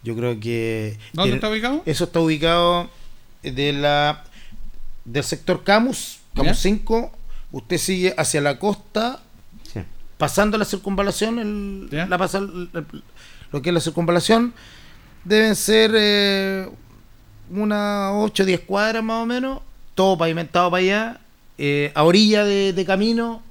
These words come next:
Speaker 1: Lugar
Speaker 2: Claro.
Speaker 1: maravillo-,
Speaker 2: <laughs>
Speaker 1: lugar maravilloso, don Julio. Uh,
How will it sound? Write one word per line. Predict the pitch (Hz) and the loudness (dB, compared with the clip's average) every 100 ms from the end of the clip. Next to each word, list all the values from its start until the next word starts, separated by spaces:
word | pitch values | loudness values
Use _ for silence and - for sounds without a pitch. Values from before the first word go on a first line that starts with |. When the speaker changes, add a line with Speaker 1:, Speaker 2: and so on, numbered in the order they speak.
| - - - - - | -20 -20 -20 -20 -12
Speaker 1:
Lugar | 117 165 | -4 -2
Speaker 2:
Claro. | 120 | -2
Speaker 1:
maravillo-, | 120 117 113 123 131 | -2 -2 -2 -4 -6
Speaker 2:
<laughs> | |
Speaker 1:
lugar | 117 117 117 120 | -8 -6 -4 -4
maravilloso, | 120 117 113 107 113 117 - 113 110 110 | -4 -4 -6 -4 -4 -6 -6 -8 -6 -8
don | 104 | -8
Julio. | 110 104 110 | -8 -8 -8
Uh, | 131 147 147 143 139 | -10 -8 -10 -10 -12